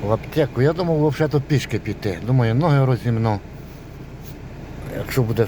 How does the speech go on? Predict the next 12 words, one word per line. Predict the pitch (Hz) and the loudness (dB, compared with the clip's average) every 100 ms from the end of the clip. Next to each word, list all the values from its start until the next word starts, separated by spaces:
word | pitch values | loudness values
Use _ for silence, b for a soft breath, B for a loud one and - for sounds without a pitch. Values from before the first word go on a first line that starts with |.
| - | 2
сонечко. | 123 113 101 - 101 - 120 | 0 2 -2 -6 -10 -6 0
Але | 131 127 - - | 2 0 -4 -2
сонечка | 156 151 135 - 117 - - | 2 4 2 -2 -8 -8 -6
як | 131 127 | -4 -4
такого | - 123 131 110 110 | -4 -4 -2 0 0
немає. | 110 139 170 175 170 135 - - - - - - - - - - - - - - - - 117 - - - - - - - 139 | 0 0 0 -4 -6 -10 -14 -14 -14 -14 -14 -14 -14 -14 -14 -14 -14 -12 -12 -12 -12 -10 -12 -10 -10 -10 -10 -10 -12 -6 2
І | 139 | 4
на | 139 | 4
дворі | 151 156 127 | 4 2 2
холодіна | - 139 156 160 160 139 | -2 0 0 2 2 0
така, | 139 143 | 0 -2
що | 131 139 | -2 -2